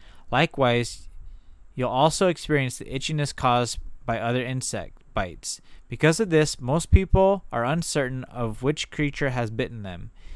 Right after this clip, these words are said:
In order to know if you really have bed bugs, you need to look at where the bed bugs normally live, such as on bed sheets and mattresses. One sign that you have bed bugs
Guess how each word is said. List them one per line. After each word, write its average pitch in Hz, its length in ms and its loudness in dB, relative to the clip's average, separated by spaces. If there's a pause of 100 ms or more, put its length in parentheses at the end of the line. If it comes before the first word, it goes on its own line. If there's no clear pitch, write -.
(380)
In 123 160 -2
order 170 260 6
to - 160 -4
know 160 280 6
if 120 200 0
you 123 280 2
really 139 320 2
have 151 220 0
bed 151 240 2
bugs, 107 400 -2
you 127 80 -2
need 160 160 0
to 160 120 4
look 147 340 0 (120)
at 123 200 -4
where 123 220 0
the 110 140 -2 (260)
bed 135 360 0
bugs 151 480 2
normally 147 460 2
live, 110 640 -4 (380)
such - 280 0
as 113 540 2
on 110 240 -4
bed 127 260 0
sheets 180 300 -4
and 160 100 -6
mattresses. 104 680 -6 (420)
One 175 220 4
sign 160 260 4
that 127 80 -2
you 127 140 2
have 123 200 2
bed 110 240 0
bugs 113 380 0